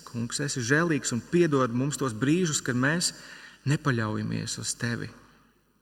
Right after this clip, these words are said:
Kad mēs, piedzīvojot vien niecīgu satricinājumu šajā pasaulē, pasaulē mēs esam gatavi, ā, apšaubīt to, ko Tu esi teicis.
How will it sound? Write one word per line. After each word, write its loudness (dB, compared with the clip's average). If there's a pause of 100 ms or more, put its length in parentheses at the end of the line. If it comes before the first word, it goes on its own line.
(260)
Kad -12
mēs, -2
piedzīvojot 2 (280)
vien 6
niecīgu 6 (380)
satricinājumu 0
šajā -4
pasaulē, -4 (640)
pasaulē -4
mēs -6
esam -2
gatavi, -2
ā, -20 (1000)
apšaubīt -2
to, -4
ko -8
Tu -6
esi -8
teicis. -8